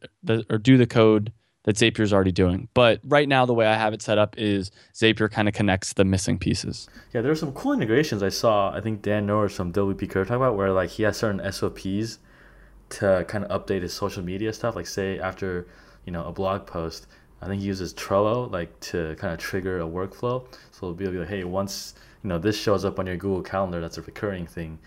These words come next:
Speaker 2: you know, fire off this card in Trello that sends it to your V As to kind of follow this workflow." It's kind of pretty cool. Like, there's all this stuff you can do with Zapier.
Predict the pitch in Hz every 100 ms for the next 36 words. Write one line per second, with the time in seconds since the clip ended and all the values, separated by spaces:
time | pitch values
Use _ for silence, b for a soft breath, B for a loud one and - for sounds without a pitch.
0 | B B B 87 80 - 98 95 95 92
1 | 90 - 98 - 92 87 80 80 101 92
2 | 80 76 67 - 92 87 87 - 90 82
3 | 90 90 85 78 - 85 78 85 80 -
4 | - _ - 90 85 85 82 - b b
5 | b b - 85 - 73 85 85 78 -
6 | 80 - 78 - 78 - 82 82 - -
7 | - - 78 78 78 - 80 - 69